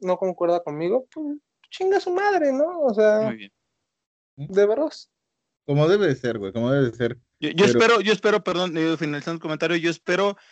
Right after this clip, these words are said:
Speaker 2: que retome inclusive la rivalidad que tenía con Bobby Lashley y una oportunidad al título máximo de Raw. Esa
Speaker 1: Ah.
Speaker 2: es mi manera de pensar, mi manera.
Speaker 3: No, güey, no, no. No, tampoco te mames, güey. No.
Speaker 2: Yo la voy a dejar ahí,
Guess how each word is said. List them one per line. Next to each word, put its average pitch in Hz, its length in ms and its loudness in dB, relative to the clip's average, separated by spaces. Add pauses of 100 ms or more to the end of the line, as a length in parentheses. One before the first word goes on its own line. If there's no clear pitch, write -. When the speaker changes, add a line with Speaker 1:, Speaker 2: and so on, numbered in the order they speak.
(180)
Speaker 2:
que 151 120 -2
retome 160 380 -2
inclusive 151 400 -4
la 147 120 -2
rivalidad 120 440 -8
que 147 120 -12
tenía 135 260 -6
con 135 140 -8
Bobby 135 200 -2
Lashley 180 460 -2
y 135 100 -8
una 143 140 -4
oportunidad 143 720 -2 (400)
al 135 600 -2
título 127 320 -6
máximo 131 640 -4
de 123 560 -2
Raw. 143 340 4 (120)
Esa 151 340 2
Speaker 1:
Ah. 180 60 4
Speaker 2:
es 175 160 -4
mi 190 480 2
manera 160 520 0
de 147 240 0
pensar, 117 480 -10 (160)
mi 107 140 -12
manera. 85 360 -18 (560)
Speaker 3:
No, 80 360 -8
güey, 107 220 -18
no, - 100 -20 (680)
no. 160 140 -6
No, 147 60 -10
tampoco 214 340 -8
te 143 100 -12
mames, 110 360 -12
güey. - 120 -20 (140)
No. 113 160 -20 (640)
Speaker 2:
Yo 220 180 0
la 202 80 0
voy 190 120 -4
a 170 40 -2
dejar 147 240 -6
ahí, 131 300 -8